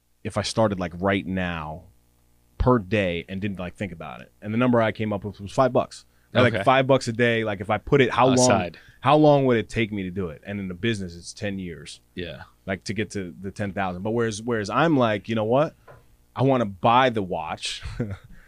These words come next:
Speaker 1: It's, it's, it's just a stupid debate we're having, but I wanted to buy the watch
Speaker 2: And
Speaker 1: and
Speaker 2: pay it off.
Speaker 1: and pay it off type thing to myself, <laughs>
Speaker 2: Yeah,
Speaker 1: right?
Speaker 2: yeah. Yeah,
Speaker 1: And
Speaker 2: which
Speaker 1: then,
Speaker 2: is
Speaker 1: yeah, and then,
Speaker 2: smart.
Speaker 1: like, in ten years, I can give my wife back, "Hey,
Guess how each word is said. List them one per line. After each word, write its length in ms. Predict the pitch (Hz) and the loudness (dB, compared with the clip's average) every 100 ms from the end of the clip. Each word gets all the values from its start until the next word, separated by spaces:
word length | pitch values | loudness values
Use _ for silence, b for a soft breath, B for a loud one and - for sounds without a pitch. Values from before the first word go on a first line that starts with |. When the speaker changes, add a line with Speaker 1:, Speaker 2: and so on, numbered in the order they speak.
| b b | b b
Speaker 1:
It's, 180 | 139 165 | 0 2
it's, 240 | 147 - | 2 2
it's 200 | 139 139 | 0 0
just 200 | 139 127 | 0 -2
a 140 | 107 87 - | -2 -6 -12
stupid 320 | - 117 92 | -4 -4 -2
debate 220 | 87 98 | -4 -4
we're 60 | 90 | -2
having, 200 | 107 92 | -2 -2
but 100 | 98 | -2
I 60 | |
wanted 260 | 104 127 120 | 0 2 0
to 60 | 95 | -2
buy 300 | 101 117 131 | 2 2 2
the 80 | 113 | 0
watch 560 | 92 85 92 - - - _ _ | -2 -4 -6 -8 -12 -12 _ _
Speaker 2:
And 400 | 117 117 107 104 | -2 0 0 -2
Speaker 1:
and 20 | |
Speaker 2:
pay 120 | 101 90 | -2 -4
it 80 | |
off. 120 | 78 71 | -6 -4
Speaker 1:
and 140 | 131 | -4
pay 200 | 135 123 | 0 2
it 60 | 123 | 6
off 400 | 131 107 - - | 6 4 0 -8
type 220 | 107 95 | -8 -6
thing 160 | 104 101 | -6 -8
to 80 | 101 | -8
myself, 540 | 92 139 135 196 - _ | -6 0 4 2 0 _
<laughs> 60 | |
Speaker 2:
Yeah, 200 | 113 107 | 2 6
Speaker 1:
right? 60 | 104 | 6
Speaker 2:
yeah. 200 | 104 95 - | 4 0 -2
Yeah, 140 | 139 208 | 4 6
Speaker 1:
And 80 | 123 | 6
Speaker 2:
which 160 | - | 4
Speaker 1:
then, 80 | 143 | 2
Speaker 2:
is 260 | 110 - - | 0 -2 -4
Speaker 1:
yeah, 340 | 196 220 135 95 | 2 4 4 4
and 120 | 165 | 4
then, 100 | 170 | 4
Speaker 2:
smart. 120 | 156 | 6
Speaker 1:
like, 240 | 156 143 131 | 6 4 2
in 140 | 135 | 0
ten 260 | 131 143 135 | 2 2 4
years, 300 | 131 123 120 | 2 2 0
I 80 | 113 | 0
can 160 | 120 | 0
give 120 | 123 | -2
my 120 | 117 110 | -2 -2
wife 280 | 110 110 | -2 -2
back, 200 | 110 104 | -2 -2
"Hey, 180 | 110 104 | -2 -6